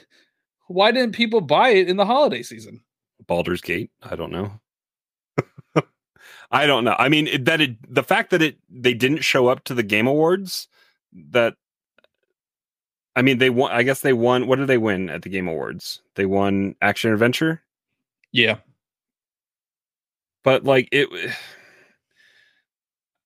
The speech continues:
Speaker 2: the fact that D L C was not promised for this game, I think probably contributed to it, because how much more,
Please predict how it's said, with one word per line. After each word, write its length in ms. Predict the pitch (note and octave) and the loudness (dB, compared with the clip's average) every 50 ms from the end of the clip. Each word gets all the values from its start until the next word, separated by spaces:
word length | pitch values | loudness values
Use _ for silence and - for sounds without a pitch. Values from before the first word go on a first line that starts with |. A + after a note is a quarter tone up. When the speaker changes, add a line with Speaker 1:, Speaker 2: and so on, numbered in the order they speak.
| _ _ _ _ _ _ _ _ _ | _ _ _ _ _ _ _ _ _
Speaker 2:
the 220 | - C3+ B2 C#3 B2 | -14 -6 -2 -2 0
fact 340 | - - F#3+ G#3+ A3 - - | 2 2 2 2 2 2 0
that 200 | F#3 C#3+ C3 A#2 | 0 0 0 0
D 160 | A#2+ A#2+ C3 | 2 4 6
L 120 | C#3 C3+ | 6 4
C 260 | B2+ - - C3 C3 | 2 2 0 2 2
was 160 | B2 A#2 G#2+ G2+ | 4 4 2 2
not 180 | G#2+ G#2 - | 0 -2 -2
promised 480 | - - A2+ A#2+ C3+ A#2 F#2 - - - | -2 -2 -2 0 0 -2 -2 -4 -8 -8
for 100 | - F#2 | -8 -8
this 200 | D2+ C#2+ - - | -8 -8 -10 -8
game, 400 | - F2 C#2 A#1 G#1 D#2 A2+ - _ _ _ _ _ _ _ - | -8 -8 -8 -10 -12 -14 -16 -20 _ _ _ _ _ _ _ -6
I 80 | - | -4
think 220 | G2 C3+ F#3 G3 - | 0 0 0 0 0
probably 300 | - C#3+ G3 C4 C4+ F#3+ | 0 0 2 2 2 2
contributed 560 | - C3+ A#2+ - A3+ B3+ C4+ D#3+ G#2 F#2 F2+ | 0 -2 0 0 0 0 0 0 -2 -4 -6
to 180 | - - F2 C#2+ | -6 -6 -6 -6
it, 120 | B1 - _ _ _ _ _ _ _ _ | -8 -12 _ _ _ _ _ _ _ _
because 280 | - A#2+ A#2+ D3 C#3+ C#3 | -6 0 0 0 0 0
how 220 | C#3 D#3+ F#3 G#3 | 0 0 2 2
much 340 | G#3+ G#3+ G3+ G3 F#3+ - C#3 | 2 2 2 0 0 -2 0
more, 640 | B2+ C3+ C#3+ D3+ D3+ D3+ D3 C#3+ D3 D3 D3+ D3 - | 2 2 4 4 4 4 4 2 2 0 -2 -6 -8